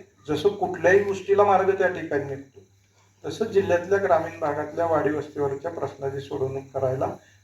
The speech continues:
जिल्हा परिषद हे फार मोठं माध्यम आहे, मी सांगतो. आणि त्या दृष्टीनं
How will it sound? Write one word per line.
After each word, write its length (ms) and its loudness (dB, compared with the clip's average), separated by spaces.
जिल्हा 200 4
परिषद 460 0
हे 200 4
फार 160 8
मोठं 220 0
माध्यम 360 0
आहे, 160 -4
मी 120 -16
सांगतो. 340 -20
आणि 260 -6
त्या 120 12
दृष्टीनं 600 -2